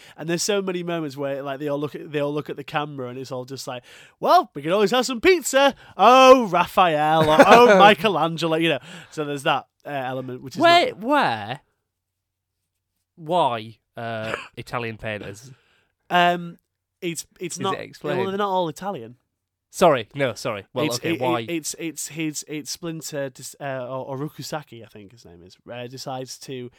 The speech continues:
Speaker 1: named them after his favourite, um,
Speaker 2: What?
Speaker 1: Renaissance
Speaker 2: Oh,
Speaker 1: artists.
Speaker 2: okay, all right.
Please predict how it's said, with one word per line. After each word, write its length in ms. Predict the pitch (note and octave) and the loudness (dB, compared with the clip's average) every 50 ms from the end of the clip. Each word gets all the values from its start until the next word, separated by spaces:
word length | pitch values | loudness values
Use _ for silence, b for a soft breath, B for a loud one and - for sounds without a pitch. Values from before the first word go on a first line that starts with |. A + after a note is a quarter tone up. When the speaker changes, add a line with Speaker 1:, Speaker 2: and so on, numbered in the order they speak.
| b b b b b _ _ - | b b b b b _ _ -18
Speaker 1:
named 380 | D3 C#3+ C3 B2+ C3 C3 B2+ | -14 -10 -10 -8 -8 -8 -10
them 140 | A#2+ B2+ B2+ | -10 -10 -10
after 240 | B2+ B2 - - C3 | -10 -10 -12 -14 -16
his 180 | A#2+ C3 A#2+ - | -16 -16 -16 -16
favourite, 600 | - - B2+ B2 B2+ A#2+ A#2+ B2+ B2 B2 B2 - _ - | -14 -12 -10 -10 -10 -10 -12 -12 -12 -12 -12 -14 _ -16
um, 280 | B2 A#2+ A#2 A#2 A#2+ A#2+ | -14 -14 -12 -14 -14 -16
Speaker 2:
What? 120 | A#2+ B2+ B2+ | -14 -12 -10
Speaker 1:
Renaissance 540 | B2 B2+ B2 B2 B2 - - B2 B2 - - | -10 -8 -8 -8 -10 -10 -12 -14 -14 -12 -10
Speaker 2:
Oh, 40 | B2 | -10
Speaker 1:
artists. 460 | B2 A#2+ - - G2 G2 F2+ - - | -10 -10 -10 -12 -12 -12 -12 -14 -16
Speaker 2:
okay, 80 | - _ - | -18 _ -20
all 60 | - - | -20 -20
right. 80 | - | -20